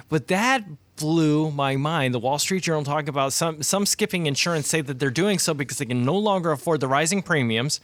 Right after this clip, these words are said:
National average for homeowner insurance, homeowners insurance based on two hundred fifty thousand dollars in dwelling coverage increased this year to fourteen hundred twenty-eight annually.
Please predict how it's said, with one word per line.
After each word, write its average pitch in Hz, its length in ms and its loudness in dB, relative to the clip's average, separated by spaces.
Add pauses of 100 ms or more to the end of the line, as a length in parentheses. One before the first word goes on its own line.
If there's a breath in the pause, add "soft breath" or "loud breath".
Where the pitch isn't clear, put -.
(480 loud breath)
National 196 420 2
average 190 400 0
for 165 140 0
homeowner 208 320 2
insurance, 135 500 0 (720 loud breath)
homeowners 196 380 4
insurance 160 340 0
based 175 200 2
on 151 160 0
two 208 160 0
hundred 190 180 2
fifty 196 300 -2
thousand 160 340 0
dollars 156 320 2
in 135 80 -6
dwelling 156 380 0
coverage 120 460 -2 (380 loud breath)
increased 214 460 0
this 175 200 0
year 170 200 2
to 165 120 -4
fourteen 208 640 -2
hundred 180 340 0
twenty-eight 156 560 -2
annually. 120 720 -2